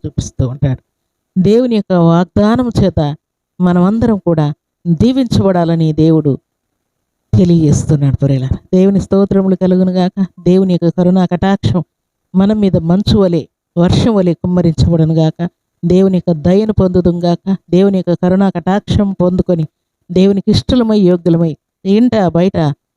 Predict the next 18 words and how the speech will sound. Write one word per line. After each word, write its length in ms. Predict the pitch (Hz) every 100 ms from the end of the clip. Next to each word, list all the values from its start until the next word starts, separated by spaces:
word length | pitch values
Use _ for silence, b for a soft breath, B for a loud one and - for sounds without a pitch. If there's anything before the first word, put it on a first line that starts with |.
| - -
సంఘంలో, 420 | 208 240 226 196
సమాజంలో 680 | - 165 202 208 196 165 131 _ _ _ _
ఈ 100 | 165
నూతన 300 | 170 208 220
సంవత్సరంలో 560 | 196 202 196 - 185 180
దేవునికి 520 | 170 180 208 208 190
మహిమ 300 | 170 156 208
తెచ్చే 300 | 233 214 -
పాత్రలముగా 640 | 190 170 165 165 165 160 156
మనం 280 | 156 151 156
జీవించదుం 560 | 147 151 143 - 156 143
గాక. 260 | 139 - 127 _ _ _ -
అలాంటి 320 | 165 156 147
కృపా 380 | 151 180 180 190
భాగ్యం 520 | 170 - 196 180 151 - _ _ 214
సర్వశక్తిమంతుడైనటువంటి 1200 | 208 - - 180 170 160 156 156 147 156 147 156
దేవాతి 520 | 147 151 170 196 240
దేవుడు 300 | 175 156 151